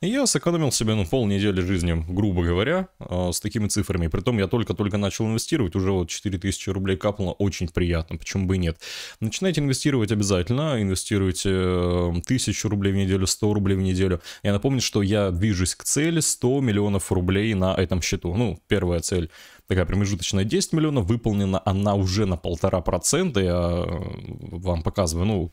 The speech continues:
сейчас ещё пятнадцать тысяч закину, будет чуть-чуть побольше, и один миллион рублей доходности выполнена на ноль четыре процента. Ну, конечно, миллион рублей доходности получить,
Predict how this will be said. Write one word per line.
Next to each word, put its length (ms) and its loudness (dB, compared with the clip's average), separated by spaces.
сейчас 240 -2
ещё 160 -2
пятнадцать 360 -4
тысяч 120 2
закину, 520 0
будет 260 0
чуть-чуть 340 -4
побольше, 440 0
и 120 0
один 240 2
миллион 180 2
рублей 220 2
доходности 440 0
выполнена 300 0
на 120 -2
ноль 180 0
четыре 320 -4
процента. 460 -2
Ну, 60 -2
конечно, 280 -2
миллион 200 2
рублей 260 0
доходности 400 -2
получить, 440 -2